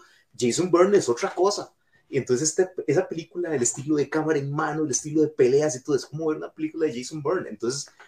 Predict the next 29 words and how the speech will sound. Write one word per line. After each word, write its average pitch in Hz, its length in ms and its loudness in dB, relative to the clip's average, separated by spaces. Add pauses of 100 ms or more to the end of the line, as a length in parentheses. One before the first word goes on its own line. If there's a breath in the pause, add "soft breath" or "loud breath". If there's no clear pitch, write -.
(500 soft breath)
eh, - 220 2
para 147 220 0
mí, 254 300 -2 (100)
Quantum 180 340 0
Solace, 180 480 0 (460)
eh, 120 580 2
me, 139 280 -2
me 127 200 2
duele 208 440 6
como 123 220 -4
película, 151 420 -6
porque 107 160 -6
yo 120 60 -4
siento 139 160 -8
que 143 60 -14
es 143 40 -4
una 151 120 -2
película 135 260 0
que 101 120 -4
no 113 220 -2
le 143 120 0
tuvo, 131 420 -10
que 120 100 0
no 120 120 0
le 151 80 2
tiene 139 260 0
fe 127 120 -2
al 120 100 0
personaje. - 420 -12